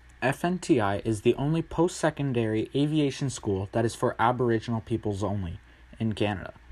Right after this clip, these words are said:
It is a small school with just under seven hundred students a year. About one hundred and eighty of them are from Canada, and just over a hundred of those are from Ontario. They offer a few different college programs like E C E, mental health worker,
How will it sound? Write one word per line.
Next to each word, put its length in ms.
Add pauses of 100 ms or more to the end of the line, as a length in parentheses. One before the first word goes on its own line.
(680)
It 80
is 140
a 80
small 280
school 280
with 180
just 260
under 180
seven 300
hundred 280
students 400
a 40
year. 340 (140)
About 380
one 200
hundred 260
and 100
eighty 200
of 280
them 320
are 140
from 220
Canada, 400 (400)
and 120
just 220
over 180
a 60
hundred 300
of 100
those 460
are 160
from 200
Ontario. 520 (800)
They 100
offer 300
a 60
few 180
different 300
college 360
programs 520
like 300 (200)
E 140
C 160
E, 400 (120)
mental 280
health 320
worker, 420